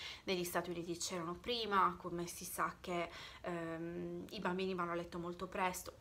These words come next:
non che vadano a letto molto presto solo qua, però sentire che i bambini vanno alle, alle sette sono a letto, alle sette e mezza sono a letto,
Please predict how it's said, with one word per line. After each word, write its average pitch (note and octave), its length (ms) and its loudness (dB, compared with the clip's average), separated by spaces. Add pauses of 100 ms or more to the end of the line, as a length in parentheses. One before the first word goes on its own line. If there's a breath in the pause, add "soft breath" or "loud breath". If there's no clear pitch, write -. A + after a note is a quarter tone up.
non E3 160 0
che - 80 0
vadano C#3+ 240 2
a D3 40 -2
letto D#3 200 -4
molto D3+ 240 -6
presto D#3 260 -6
solo D#3 200 -2
qua, - 260 2
però - 280 0 (120)
sentire F#3+ 400 -2
che G3 60 0
i F3 40 0
bambini F#3+ 280 0
vanno E3 160 -2
alle, E3 240 2
alle F3 240 2
sette G3 280 -2
sono F3 200 0
a - 40 0
letto, F3 320 0
alle D#3 100 -2
sette F3 260 -2
e E3 40 -4
mezza F3 260 2
sono F3 180 -2
a E3 40 2
letto, D#3+ 420 -6